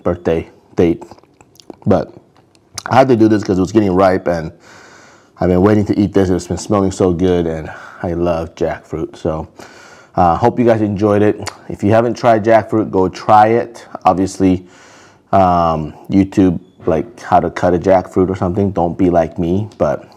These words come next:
it is good. Um, but, uh, if, you know, go try it out. Hope you guys enjoy this video. Hit that thumbs up, and I'm gonna eat, like, a couple more. Look at this.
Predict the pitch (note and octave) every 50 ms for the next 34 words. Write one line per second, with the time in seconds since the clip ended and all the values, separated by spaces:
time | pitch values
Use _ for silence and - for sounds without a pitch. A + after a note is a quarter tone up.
0 | _ _ _ _ _ _ _ F#2+ E2+ E2+ F2 E2 C#2+ - C#2 G#1+ G1+ - - -
1 | - E2 D#2+ D#2+ D2+ C#2 C#2+ C#2+ - _ _ _ _ _ - - - - - -
2 | - - - - - - - - _ _ _ _ - F2+ D#2+ D2 - - - -
3 | D#2+ D#2+ D#2 D#2 - G2 F2 - - - - - - - - - G#2 F2+ E2 E2+
4 | D#2+ - - - - _ _ _ _ _ _ _ _ - A#2+ A#2 - D3 C#3 C3+
5 | C3+ C#3 F#2 C#2+ - - - _ _ _ _ - _ _ - - - - - -
6 | _ _ - D#3 - F3 D#3+ D3 C#3 C3 A#2+ A2 A2+ G#2 A#2+ A#2 G#2 G#2 A#2 C3
7 | D3 D#3+ D#3+ C#3 A2 F#2+ F#2 F2 F#2 F#2+ G2 A2 B2 A#2+ - C3+ C3 A#2 - -
8 | A2+ A2+ A2+ A#2 G2+ G2 F2+ F#2 - - - - - - - - - _ F2 F2
9 | E2+ F#2+ A#2 C3 A#2+ A2 D2 G2 G#2+ G2+ D#2 F#2+ F#2 F2 - - G2 G2 G2 F#2+
10 | F#2+ F#2+ G2+ G#2 G2+ - - _ _ _ _ - - _ _ - F2+ F2+ D#2+ D#2+
11 | - - -